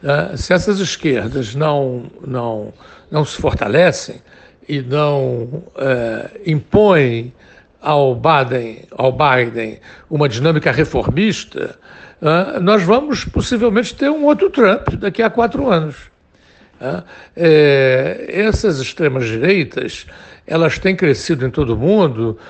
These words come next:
é, em função do fato de que, é, em muitos momentos e lugares, como aqui no Brasil,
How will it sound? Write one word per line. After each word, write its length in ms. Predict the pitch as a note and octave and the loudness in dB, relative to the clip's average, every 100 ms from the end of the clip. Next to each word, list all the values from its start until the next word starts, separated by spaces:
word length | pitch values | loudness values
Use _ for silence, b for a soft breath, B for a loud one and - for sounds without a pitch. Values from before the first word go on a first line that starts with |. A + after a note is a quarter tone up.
| B B - | B B -2
é, 500 | E3 D3 C#3+ D3 F#3 | 2 4 2 0 0
em 140 | F3 | 0
função 580 | E3+ - F3+ - F3+ G#3+ | 0 0 -2 0 0 0
do 100 | G#3 | -2
fato 460 | F3 F3 E3+ F#3+ G#3 | -2 2 2 0 -4
de 160 | G3+ | -4
que, 420 | D#3+ - F3+ A3+ B B B _ | -4 0 0 0 B B B _
é, 280 | - E3+ D#3 | -2 0 0
em 140 | - E3 | 0 0
muitos 320 | G3+ B3 - | 0 -2 -2
momentos 580 | D#3+ B2+ C#3+ C#3 D3 A#2+ | -2 0 0 -2 -4 -4
e 40 | |
lugares, 580 | D#3 C#3+ C#3+ F#3 A3 - | -2 0 0 0 -4 -6
como 160 | F3+ | -4
aqui 180 | C3 - | -2 0
no 100 | C#3 | 0
Brasil, 580 | B2+ B2+ G2+ B2 G3+ | 2 2 0 -2 -4